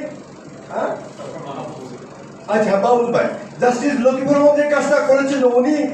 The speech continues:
যেদিন জয়েন করলো, আজকে যেমন, মানে, সাতাশ তারিখ, সাতাশ তারিখে এসে উনিশ জন সচিব এবং কতজন এসপি কে উনি সাথে সাথে ই করে দিলেন, সাসপেন্ড করে দিলেন বা, আহ, অফ করে দিলেন, ওএসডি করে দিলেন।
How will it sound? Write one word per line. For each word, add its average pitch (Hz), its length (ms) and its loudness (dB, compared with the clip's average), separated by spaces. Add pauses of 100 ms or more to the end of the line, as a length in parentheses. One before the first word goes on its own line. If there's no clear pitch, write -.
(220)
যেদিন 254 300 0
জয়েন 254 340 4
করলো, 294 160 0
আজকে 254 380 2
যেমন, 277 300 2
মানে, 269 140 0
সাতাশ 254 340 2
তারিখ, 320 260 4 (760)
সাতাশ 277 360 2
তারিখে 294 260 2
এসে 285 440 2
উনিশ 277 360 -2
জন 277 300 2 (320)
সচিব 311 380 2 (400)
এবং 247 380 6
কতজন 254 380 6
এসপি 254 400 4
কে 240 240 4
উনি 226 400 -2 (100)
সাথে 247 260 0
সাথে 240 180 0
ই 220 120 -2
করে 175 180 0
দিলেন, 127 220 -4 (380)
সাসপেন্ড 240 380 0
করে 175 120 -4
দিলেন 117 260 -8 (300)
বা, 202 100 4
আহ, 175 920 -2
অফ 202 160 2
করে 170 160 0
দিলেন, 139 220 -2
ওএসডি 202 340 0
করে 151 100 2
দিলেন। - 240 -4